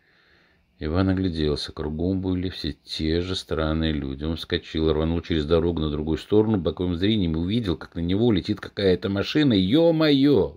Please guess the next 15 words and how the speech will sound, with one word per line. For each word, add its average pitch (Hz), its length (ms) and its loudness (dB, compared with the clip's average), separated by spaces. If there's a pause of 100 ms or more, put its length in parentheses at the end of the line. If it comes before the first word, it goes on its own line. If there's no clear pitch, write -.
успел 85 420 -10
крикнуть 80 580 -12
Иван. 80 460 0 (2000)
Он 90 160 0
открыл 120 280 2
глаза. 85 440 0 (500)
Рядом 90 300 0
с - 60 -18
кушеткой, - 460 -8
на 76 120 -6
которой 80 380 -6
он 85 100 -2
лежал, 104 400 -2
сидела 92 340 -4
Настя. 67 500 -6